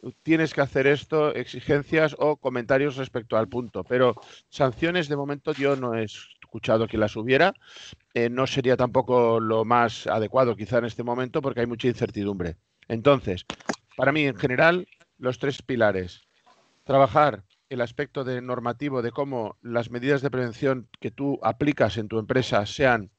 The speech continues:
asumibles, sostenibles y que to-, co-, todo el mundo las pueda conocer,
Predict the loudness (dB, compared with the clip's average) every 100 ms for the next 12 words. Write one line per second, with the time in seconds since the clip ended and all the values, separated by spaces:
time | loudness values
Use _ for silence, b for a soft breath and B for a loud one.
0 | _ -10 -8 -6 -2 2 0 0 -6 -8
1 | -4 0 2 2 2 -2 b b b -8
2 | -2 -2 -2 -8 -10 _ -2 4 4 4
3 | 2 0 0 0 2 0 0 -4 2 2
4 | 2